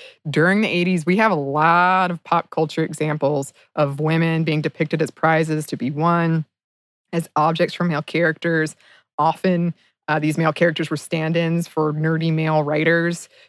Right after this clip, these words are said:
to, to win, um, through action. So a lot of movies, and I,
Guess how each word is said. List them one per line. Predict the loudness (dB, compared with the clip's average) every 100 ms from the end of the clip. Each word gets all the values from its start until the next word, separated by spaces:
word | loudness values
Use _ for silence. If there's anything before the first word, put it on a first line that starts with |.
| -10
to, | -2 0 0 -2
to | -2 -2
win, | 0 0 0 0 0 -2
um, | -2 0 0 -2 -6
through | -2 0 2
action. | 0 -2 -8 -14 -6
So | 0 2 2 -2 _ _ _ _ _ _ _ _ _ _ _ _ -4
a | 2
lot | 4 4
of | 2
movies, | -2 -2 -2 -4 -6 -20 _ _ 0
and |
I, | 0